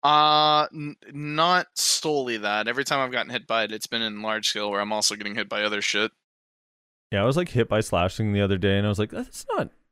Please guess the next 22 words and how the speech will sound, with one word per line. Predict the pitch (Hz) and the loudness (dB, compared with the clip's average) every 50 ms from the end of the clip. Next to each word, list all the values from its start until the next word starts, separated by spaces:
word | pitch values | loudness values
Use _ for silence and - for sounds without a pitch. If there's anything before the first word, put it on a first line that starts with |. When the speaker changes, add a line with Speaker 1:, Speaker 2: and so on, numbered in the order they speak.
| _ _ - | _ _ -8
Speaker 2:
that's | - - - | -6 -2 -2
not | 440 381 - | -2 -2 0
too | - 147 113 | 0 -2 -2
bad." | 85 80 76 78 95 123 - _ _ _ _ _ _ _ _ _ - | 0 -2 -2 -2 -2 -4 -6 _ _ _ _ _ _ _ _ _ 0
And | 113 117 120 | 0 2 2
then | 120 127 | 2 2
I | 139 | 2
got | 151 165 160 | 2 4 4
hit | 156 156 | 4 4
by | 156 151 151 | 4 2 2
the | 135 | 2
B | 101 120 123 | 2 0 0
S | 117 - - | 0 2 2
R | 98 95 107 | 4 4 4
one. | 120 127 127 | 4 2 2
I | 117 | 0
was | 98 98 | 0 0
like, | 90 82 - - | -2 -2 -4 -2
"Okay, | - 107 123 - - - - 82 73 76 87 104 143 147 143 _ _ _ _ _ _ _ _ _ _ _ _ _ _ _ _ _ _ _ _ - | -2 -2 -2 -2 -2 -4 -4 -4 -2 -4 -4 -4 -4 -6 -8 _ _ _ _ _ _ _ _ _ _ _ _ _ _ _ _ _ _ _ _ 0
that's | 101 120 120 - - | 0 0 0 -2 -6
crazy." | - - 87 76 78 73 82 95 110 131 - _ _ | -6 -4 -4 -4 -4 -4 -4 -4 -4 -4 -6 _ _
Speaker 1:
<laughs> | 214 196 | -2 -2